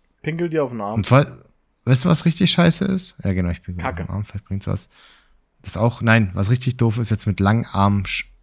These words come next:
Speaker 2: Shirts zu trainieren am Abend. Ist ja nicht so, dass man eh schon schwitzt wie Sau. Nein, es ist einfach noch dreißig Grad warm, schwül und ja.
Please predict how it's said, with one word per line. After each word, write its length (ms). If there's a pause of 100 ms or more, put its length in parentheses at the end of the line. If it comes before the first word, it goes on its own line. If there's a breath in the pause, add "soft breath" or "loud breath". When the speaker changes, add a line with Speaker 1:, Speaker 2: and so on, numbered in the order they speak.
(440)
Speaker 2:
Shirts 640 (640)
zu 120
trainieren 360
am 120
Abend. 360 (1700)
Ist 60
ja 40
nicht 120
so, 100
dass 120
man 120
eh 100
schon 160
schwitzt 360
wie 60
Sau. 220
Nein, 260
es 120
ist 120
einfach 260
noch 180
dreißig 400
Grad 340
warm, 300
schwül 520
und 320
ja. 220